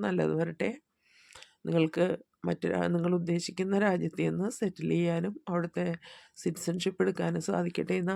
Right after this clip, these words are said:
ആശംസിച്ചുകൊണ്ട് ഞാൻ എൻ്റെ വീഡിയോ കൺക്ലൂഡ് ചെയ്യാണ്. നമുക്ക് കൂടുതൽ ഡീറ്റെയിൽസുമായിട്ട് അടുത്ത ദിവസം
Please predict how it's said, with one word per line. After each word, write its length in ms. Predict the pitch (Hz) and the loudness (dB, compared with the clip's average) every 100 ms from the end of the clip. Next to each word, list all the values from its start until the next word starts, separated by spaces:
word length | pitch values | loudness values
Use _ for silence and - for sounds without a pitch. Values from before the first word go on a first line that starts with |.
| 185 | -2
ആശംസിച്ചുകൊണ്ട് 760 | - 165 - - - 170 170 302 - - - - - | -2 -6 -8 -6 -4 -2 -2 -4 -6 -20 -20 -20 -6
ഞാൻ 120 | 165 165 | 0 2
എൻ്റെ 180 | 160 170 165 | 2 0 2
വീഡിയോ 280 | 170 165 202 349 - | 0 0 -2 -4 -6
കൺക്ലൂഡ് 420 | 220 196 202 185 | -4 0 2 2
ചെയ്യാണ്. 360 | 196 185 175 175 285 - - - - | 2 2 2 0 -4 -10 -20 -20 -6
നമുക്ക് 300 | 185 180 180 214 | -2 0 0 0
കൂടുതൽ 360 | 233 220 220 247 262 | 2 4 4 4 2
ഡീറ്റെയിൽസുമായിട്ട് 720 | 247 214 202 - 226 208 185 190 | 2 2 2 2 2 2 2 2
അടുത്ത 180 | 190 202 | 2 0
ദിവസം 220 | 202 208 | 0 0